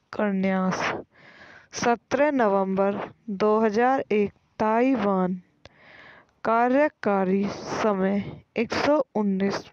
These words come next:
मिनट देश ताइवान भाषा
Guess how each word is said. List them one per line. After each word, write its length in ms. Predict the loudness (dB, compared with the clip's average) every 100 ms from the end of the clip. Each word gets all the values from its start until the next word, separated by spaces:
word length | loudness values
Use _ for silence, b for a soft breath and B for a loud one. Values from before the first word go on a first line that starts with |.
| -4
मिनट 460 | -2 0 -2 -4 -14 -14 B B B B B B -2
देश 360 | 2 4 4 0 -6 _
ताइवान 800 | -4 0 2 2 2 2 0 -2 -8 _ _ -20 _ _ -6
भाषा 480 | -2 0 0 0 -2